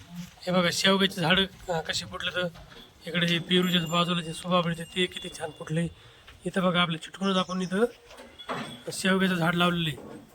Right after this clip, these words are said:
हे पण किती भारी फुटले. इथं आपण, अं, जे पलीकडे तुम्हाला दाखवलं होतं कडवळ आपलं, तुम्हाला कडवळ दाखवत होता. ते बघा, तुम्ही पलीकडे बघू शकता, त्या लिंबाच्या खालच्या साईडला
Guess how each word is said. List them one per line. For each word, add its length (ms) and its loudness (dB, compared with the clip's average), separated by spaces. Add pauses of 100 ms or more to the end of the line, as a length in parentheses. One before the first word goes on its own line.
(120)
हे 80 -6
पण 180 -2
किती 180 0
भारी 220 4
फुटले. 560 0 (720)
इथं 140 0
आपण, 340 2
अं, 440 4
जे 60 -10
पलीकडे 460 -4
तुम्हाला 220 -2
दाखवलं 260 0
होतं 120 -6
कडवळ 340 2
आपलं, 240 -4
तुम्हाला 920 -10
कडवळ 280 -2
दाखवत 260 -6
होता. 140 -8 (2500)
ते 60 4
बघा, 160 4
तुम्ही 220 -2
पलीकडे 320 0
बघू 180 4
शकता, 340 -2 (340)
त्या 100 0
लिंबाच्या 360 4
खालच्या 280 -2
साईडला 380 0